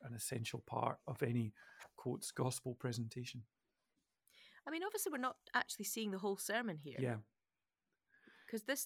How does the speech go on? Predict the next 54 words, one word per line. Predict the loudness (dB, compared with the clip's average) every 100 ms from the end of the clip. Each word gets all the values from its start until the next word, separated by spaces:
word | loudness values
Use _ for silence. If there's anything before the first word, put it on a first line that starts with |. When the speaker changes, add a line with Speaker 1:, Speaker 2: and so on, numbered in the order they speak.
| 0
Speaker 2:
this | 0 2
doesn't | 0 -2 -2
take | -2
long | 0 -2
to | -2
read. | -4 -6 -8 -2
Speaker 1:
No, | 6 10
that, | 12
well, | 12
that's | 12 12
John | 12 12
Stott's | 10 10 12 12 6
defense. | 0 4 4 4 2
He | 2
says | 4 6 6 6
that | 4 4 4 -2 -14 -6 4
this | 6
must | 10 10 10
have |
mentioned | 8 6 6 2
the |
cross | 8 10 10
at | 6
some | 6 6
point, | 6 2 4
'cause | 4
how | 6 6
can | 6
you | 4
talk | 4 4
about | 2 2
the | 4
resurrection | 4 6 4 4 2 0
without | 2 0 0
having | 0 0 2
explained | -2 -4 0 4 4 0 -8 -20 _ _
the | -6
story | 0 2 2
about | 2 0 -2 -6
it? | -12 _ -8
So | -2
that | 2 2
would | 0 -8
be | -6
his, | -6 -4 -4 -6 -12 _ _ _ _ _
his | -10 -8 -10 -8
answer. | -8 -6 -8 -12 _ _ _ -20 -20 -20 -8 2
It | 8
doesn't | 8 6 4
talk | 6 6 6
about | 10 10
the | 12
atonement, | 8 8 6 6 0
though. | -8 -12